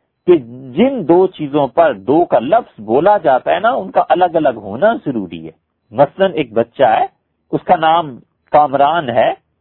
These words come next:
اب پوچھو کہ اس کا، اس کی ماں کون ہے؟ کہتے ہیں اس کی ماں فلاں ہے۔ اس کا باپ کون ہے؟ فلاں ہے۔ اچھا یہ کس تاریخ کو پیدا ہوا ہے؟ یہ دس جنوری کو پیدا ہوا ہے۔ اچھا صاحب یہ دوسرا بچہ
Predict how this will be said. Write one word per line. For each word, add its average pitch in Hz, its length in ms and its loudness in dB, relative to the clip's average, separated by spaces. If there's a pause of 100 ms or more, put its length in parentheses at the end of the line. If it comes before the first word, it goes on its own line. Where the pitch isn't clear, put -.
(120)
اب 165 180 0
پوچھو 190 560 0 (360)
کہ 190 140 4
اس - 140 -4
کا، 196 120 4 (160)
اس 180 120 -6
کی 196 120 -6
ماں 151 260 2
کون 196 300 0
ہے؟ 220 160 -2 (340)
کہتے 202 260 2
ہیں 214 100 0
اس 196 140 -6
کی 175 100 -2
ماں 147 260 2
فلاں 110 300 0
ہے۔ 92 60 -6 (100)
اس - 100 -16
کا 180 120 4
باپ 143 340 0
کون 190 240 0
ہے؟ 208 100 2 (100)
فلاں 127 260 0
ہے۔ 87 80 -8 (460)
اچھا 143 220 2
یہ 190 100 2
کس 180 260 -4
تاریخ 202 360 2
کو 202 120 -2
پیدا 185 320 2
ہوا 196 280 2
ہے؟ 240 60 -2 (520)
یہ 190 340 2
دس 165 420 -2
جنوری 156 380 0
کو 151 140 -2
پیدا 104 340 2
ہوا 78 220 -8
ہے۔ 55 60 -14 (400)
اچھا - 320 -4
صاحب 196 220 2 (380)
یہ 160 100 4
دوسرا 147 420 0
بچہ 196 260 -2